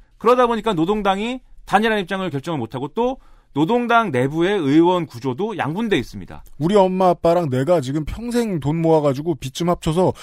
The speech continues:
Speaker 2: 런던에 겨우 집 한 채 샀는데 브렉시트 때문에 우리 망해.
Speaker 1: 예. 이 노동당 내 의원 구조가 어떻게 양분돼 있냐면 지금 제러미 코빈을 중심으로 하는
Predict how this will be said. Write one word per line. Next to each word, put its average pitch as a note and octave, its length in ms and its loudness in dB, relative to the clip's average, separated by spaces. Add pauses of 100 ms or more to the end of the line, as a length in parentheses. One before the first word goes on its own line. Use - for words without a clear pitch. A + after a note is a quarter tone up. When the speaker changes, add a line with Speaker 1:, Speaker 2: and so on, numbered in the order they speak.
(160)
Speaker 2:
런던에 D#3+ 340 2
겨우 D#3 200 2
집 E3 200 -2
한 F3 80 0
채 - 80 -8
샀는데 D#3+ 460 0
브렉시트 E3 400 -2
때문에 F#3 140 0
우리 D3+ 80 4
망해. C#3 400 2 (160)
Speaker 1:
예. C#3 240 -4 (480)
이 G#3 380 0
노동당 A3 460 2
내 G#3 440 -2
의원 G3 280 4
구조가 F#3 180 2
어떻게 D3 180 0
양분돼 D#3 360 0
있냐면 B2 460 -2
지금 F3 200 -4
제러미 G3 320 4
코빈을 F#3 400 -2
중심으로 C#3 500 -2
하는 A2+ 160 -2